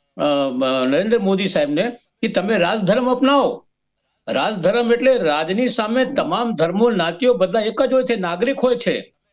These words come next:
તમે રાજધર્મ અપનાવી રહ્યા નથી, ભેદભાવ કરી રહ્યા છો. વાજપેયી સાહેબે ત્યારે કીધેલું.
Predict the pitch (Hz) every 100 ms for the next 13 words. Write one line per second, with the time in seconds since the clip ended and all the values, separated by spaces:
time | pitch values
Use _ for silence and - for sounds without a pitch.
0 | _ 147 202 170 196 165 190 226 208 233
1 | 220 233 240 233 226 262 170 170 170 233
2 | 247 247 247 240 196 170 165 165 226 190
3 | 220 233 226 254 254 247 240 - -